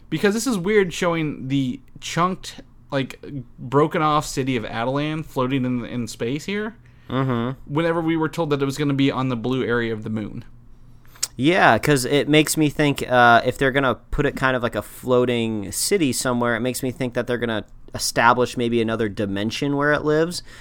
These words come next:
Speaker 2: which wouldn't be a, a far reach. We kind of saw Ghost Rider in the last season kind of jumping between, like, a dark dimension. I don't remember exactly what it was called,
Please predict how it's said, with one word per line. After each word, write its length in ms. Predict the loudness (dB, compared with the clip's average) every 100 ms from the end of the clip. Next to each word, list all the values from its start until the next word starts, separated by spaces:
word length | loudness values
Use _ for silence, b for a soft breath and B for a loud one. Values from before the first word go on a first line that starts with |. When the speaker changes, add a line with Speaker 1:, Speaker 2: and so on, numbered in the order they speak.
| B B -2
Speaker 2:
which 180 | 0
wouldn't 200 | 2 0 4
be 160 | 4
a, 60 | 6
a 340 | 6 6 2
far 360 | 0 6 6 6
reach. 360 | 2 0 -2 -4
We 80 |
kind 200 | -2 0 -2
of 60 |
saw 260 | -2 2 2
Ghost 420 | 2 0 0 0
Rider 300 | 0 0 0 -2
in 100 | -4
the 80 |
last 320 | 0 0 0 -4
season 380 | -4 -4 -6 -6
kind 220 | -6 -4
of 260 | -6 -8 -10
jumping 460 | -6 -6 -4 -6
between, 400 | -6 -8 -8 -6
like, 200 | -6 -8
a 80 | -8
dark 460 | -8 -6 -6 -6 -8
dimension. 440 | -8 -8 -10 -12
I 60 | -12
don't 120 | -12
remember 260 | -12 -12 -12
exactly 340 | -12 -14 -12 -12
what 60 |
it 60 | -12
was 100 | -10
called, 400 | 0 4 4